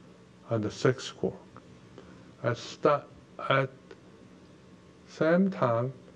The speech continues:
at slack, Stanford Linear Accelerator, they built electron positron collider. The original purpose was to study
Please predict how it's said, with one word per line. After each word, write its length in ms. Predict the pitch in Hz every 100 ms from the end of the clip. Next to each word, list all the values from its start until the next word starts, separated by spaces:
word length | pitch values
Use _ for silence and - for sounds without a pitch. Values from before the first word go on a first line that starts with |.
| - - - - 131
at 80 | -
slack, 580 | - - 113 120 156 - - - - - - - -
Stanford 580 | - - 123 123 131 117
Linear 360 | 120 123 113 101
Accelerator, 760 | - 120 110 92 92 117 120 - - - -
they 180 | 131
built 400 | 131 131 127 123 - - - - - - - -
electron 600 | 113 107 107 120 - 131 120
positron 540 | 120 113 120 - 113
collider. 600 | - 113 92 90 98 131 - - - - - - - -
The 140 | 110 117
original 600 | 117 131 156 180 160 156 - - - - -
purpose 600 | - 131 127 131 123 - - - -
was 140 | 151 131
to 120 | 160
study 540 | - - 147 135 143